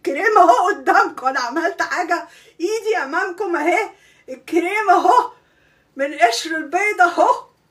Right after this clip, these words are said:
مالها ايدي؟ القاهرة. لا، هنا لندن، هنا لندن.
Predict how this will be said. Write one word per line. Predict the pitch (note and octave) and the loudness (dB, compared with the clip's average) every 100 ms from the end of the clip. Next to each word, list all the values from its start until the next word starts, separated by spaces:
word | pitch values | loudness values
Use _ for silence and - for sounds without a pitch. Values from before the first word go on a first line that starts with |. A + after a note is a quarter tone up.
| _ _ _ _ _ _ - | _ _ _ _ _ _ -2
مالها | E4+ A4+ F4 F4+ | 0 0 -2 -4
ايدي؟ | E4+ A4+ | -2 -4
القاهرة. | C4+ C4 C4 - - - | -8 -6 -6 -6 -12 -12
لا، | A#3+ - | -10 -8
هنا | C4+ C#4 | -10 -4
لندن، | C4+ B3+ A#3+ A3+ G#3 - - _ _ _ _ _ _ _ _ _ | -4 -2 -6 -8 -18 -18 -20 _ _ _ _ _ _ _ _ _
هنا | C4 C4+ D4 C#4+ C#4 | -16 -12 -10 -8 -8
لندن. | B3 G#3 G3+ - | -8 -10 -16 -18